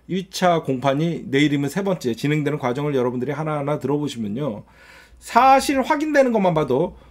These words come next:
검찰이 이른바 증거라고 되는 게 얼마나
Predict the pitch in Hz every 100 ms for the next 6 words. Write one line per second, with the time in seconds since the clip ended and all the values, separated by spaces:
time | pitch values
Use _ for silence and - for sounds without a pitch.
0 | - - 170 214 220 - 269 254 196 226
1 | 214 - 180 214 240 233 220 175 165 165
2 | 214 175 90 - - - - _ - 180
3 | 269 320 339 349 339 339 294 135 -